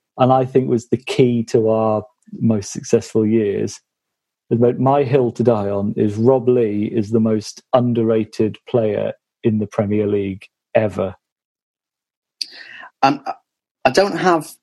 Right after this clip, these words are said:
Speaker 2: uh, uh, the whole, every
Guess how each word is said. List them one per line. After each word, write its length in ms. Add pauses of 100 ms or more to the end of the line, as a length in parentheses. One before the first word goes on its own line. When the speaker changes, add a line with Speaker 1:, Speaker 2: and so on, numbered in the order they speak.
(840)
Speaker 2:
uh, 280 (240)
uh, 100 (220)
the 200
whole, 680 (280)
every 300